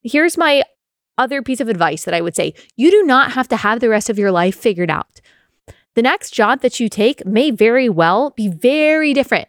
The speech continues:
from the career path that you have or the life path that you have in the future. That's okay. You are not picking your dream job right out of college. It will be extremely difficult for you or anyone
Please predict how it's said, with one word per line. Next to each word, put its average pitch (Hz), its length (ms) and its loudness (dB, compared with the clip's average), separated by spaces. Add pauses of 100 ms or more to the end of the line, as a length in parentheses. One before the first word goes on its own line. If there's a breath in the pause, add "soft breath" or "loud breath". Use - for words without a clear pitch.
from 208 380 0
the 196 120 0
career 208 380 0
path 214 280 -2
that - 140 -8
you 202 60 -2
have 190 260 -2
or 190 60 -6
the 180 140 -4
life 175 340 -2
path 190 280 -4
that - 140 -10
you 185 100 0
have 170 260 -2
in 175 80 -6
the 175 80 -8
future. - 400 -4 (320 loud breath)
That's 233 240 -2
okay. 294 340 0 (220 loud breath)
You 247 260 2
are 330 100 0
not 269 280 -2
picking 254 320 -2
your 214 100 2
dream 214 320 2
job 196 300 0 (200)
right 185 160 2
out 185 120 2
of 175 80 -4
college. - 420 -2
It 254 140 0 (180)
will 233 200 2
be 220 360 2 (640 soft breath)
extremely 403 480 2
difficult 190 600 -2 (240)
for 214 180 2
you 165 300 0
or 208 420 2
anyone 226 540 -2